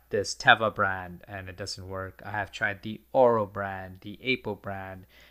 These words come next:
and those are all generic brands. Um, and then they will find one that will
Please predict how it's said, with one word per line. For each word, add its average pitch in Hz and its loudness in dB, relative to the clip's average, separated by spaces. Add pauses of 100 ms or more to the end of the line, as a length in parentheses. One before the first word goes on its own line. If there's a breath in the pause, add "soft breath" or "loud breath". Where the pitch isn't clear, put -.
and 123 -4
those 135 2
are 156 8
all 120 8
generic 101 -4
brands. 113 0 (400 loud breath)
Um, 101 4 (100)
and 104 -2
then 110 0
they 110 -2
will 107 4
find 101 -4
one 104 -2
that 104 -8
will 98 -2